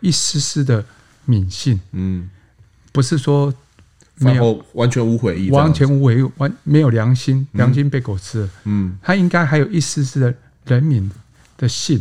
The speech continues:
Speaker 2: 怜悯之心啊。
Speaker 1: 怜悯之心，所以说才没给他判死刑。
Speaker 2: 嗯。
Speaker 1: 我个人这样觉得，
Speaker 2: 嗯哼。
Speaker 1: 不然以他这种残忍的手法，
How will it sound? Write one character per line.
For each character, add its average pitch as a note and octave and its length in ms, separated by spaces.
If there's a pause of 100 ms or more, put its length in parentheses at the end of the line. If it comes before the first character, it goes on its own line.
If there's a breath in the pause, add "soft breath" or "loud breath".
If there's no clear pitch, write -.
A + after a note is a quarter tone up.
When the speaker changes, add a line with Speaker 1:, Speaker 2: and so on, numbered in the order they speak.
Speaker 2:
怜 G2 100
悯 G#2+ 180
之 F#2 120
心 F#2 240
啊。 - 20
Speaker 1:
怜 A#2+ 100
悯 B2+ 160
之 B2+ 140
心， B2 220
所 C3+ 160
以 A#2+ 100
说 A#2+ 320 (500 soft breath)
才 A#2 160
没 A#2+ 160
给 A2+ 140
他 G#2 80
判 A#2 180
死 - 220
刑。 - 180 (260)
Speaker 2:
嗯。 F2+ 500
Speaker 1:
我 E3+ 80
个 C4+ 180
人 A2 140
这 C#3 100
样 C3 100
觉 G#2 200
得， F#2+ 60 (320)
Speaker 2:
嗯 F#2+ 120
哼。 F2 60
Speaker 1:
不 F#2 80
然 G2 120
以 A2 60
他 D3+ 300
这 D#3+ 120
种 B2 140
残 A#2 220
忍 A2 160
的 F#2+ 160 (500 soft breath)
手 B2+ 220
法， G2 280